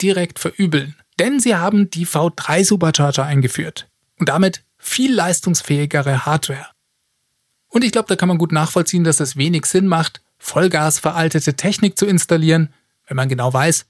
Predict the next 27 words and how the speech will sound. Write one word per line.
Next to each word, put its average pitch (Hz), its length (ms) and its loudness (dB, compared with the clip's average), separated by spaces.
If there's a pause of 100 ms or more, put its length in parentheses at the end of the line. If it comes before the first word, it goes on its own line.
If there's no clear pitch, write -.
(180)
dass 139 220 -2
man 147 100 2
in 139 140 2
wenigen 185 320 2
Monaten 156 540 2 (100)
die 147 80 -6
V 135 220 2
drei 147 260 0
Supercharger 139 560 0
verfügbar 139 560 -2
haben 135 240 -4
wird. - 260 -12 (640)
Deswegen 240 380 0
macht 226 200 0
es 190 120 -2
umso 302 340 -2
mehr 196 200 2
Spaß, 151 440 -2 (240)
jetzt - 400 -2
zu - 100 -4
sehen, 175 380 2 (280)
dass 160 180 -4
Tesla 170 260 -2
hier 143 300 2
richtig 139 480 -2
Gas 165 280 -4
gibt. - 360 -8